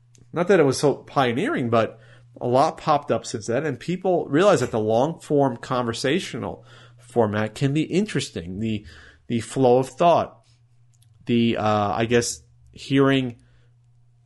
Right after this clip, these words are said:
pr-, non-scripted a broadcaster's or entertainer's opinions on a topic, hearing a real conversation.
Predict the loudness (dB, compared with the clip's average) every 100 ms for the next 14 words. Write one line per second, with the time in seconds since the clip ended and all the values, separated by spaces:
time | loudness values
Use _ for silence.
0 | _ -10 -2 2 4 4 0 2 2 2
1 | -2 -2 -12 _ _ _ _ _ _ _
2 | _ _ _ _ _ _ _ _ _ -4
3 | 2 2 2 0 0 0 0 -2 0 0
4 | 0 0 -2 -4 -6 -4 -4 -6 -14 -20
5 | -20 -14 -12 -2 0 0 0 -4 -6 -10
6 | -10 -12 -12 -8 -6 -6 -6 -4 -6 -6
7 | -6 -4 -6 -4 -4 -4 -8